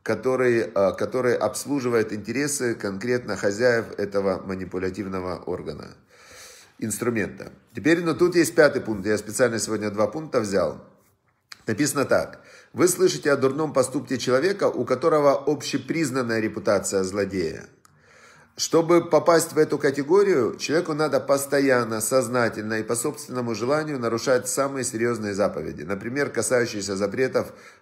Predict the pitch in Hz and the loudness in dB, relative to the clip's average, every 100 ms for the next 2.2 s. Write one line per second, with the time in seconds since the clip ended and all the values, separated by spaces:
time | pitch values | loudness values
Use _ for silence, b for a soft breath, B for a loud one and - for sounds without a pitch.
0 | _ - 101 101 127 139 131 120 113 101 | _ -10 -8 0 4 4 4 2 0 2
1 | 101 98 - 92 92 104 110 101 92 80 | 2 0 -4 -4 -4 -2 -2 0 0 0
2 | - - | -6 -12